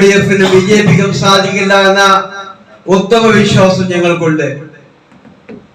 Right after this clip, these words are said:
ഞങ്ങൾക്ക് വ്യക്ത-, വ്യക്തമായി പറയുവാൻ കഴിയും, കേരളത്തിലെ ഇടതുപക്ഷ ജനാധിപത്യ മുന്നണി കഴിഞ്ഞ ഒൻപത് വർഷം കേരളത്തിലെ ജനങ്ങളോട് പറഞ്ഞ ഓരോ വാഗ്ദാനങ്ങളും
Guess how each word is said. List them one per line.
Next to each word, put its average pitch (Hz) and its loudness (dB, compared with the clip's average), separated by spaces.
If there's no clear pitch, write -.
ഞങ്ങൾക്ക് 190 2
വ്യക്ത-, 214 -2
വ്യക്തമായി 208 0
പറയുവാൻ 202 0
കഴിയും, 196 -2
കേരളത്തിലെ 196 -2
ഇടതുപക്ഷ 208 0
ജനാധിപത്യ 208 0
മുന്നണി 202 2
കഴിഞ്ഞ 208 0
ഒൻപത് 220 2
വർഷം 208 0
കേരളത്തിലെ 196 0
ജനങ്ങളോട് 208 2
പറഞ്ഞ 202 2
ഓരോ 226 4
വാഗ്ദാനങ്ങളും 185 -2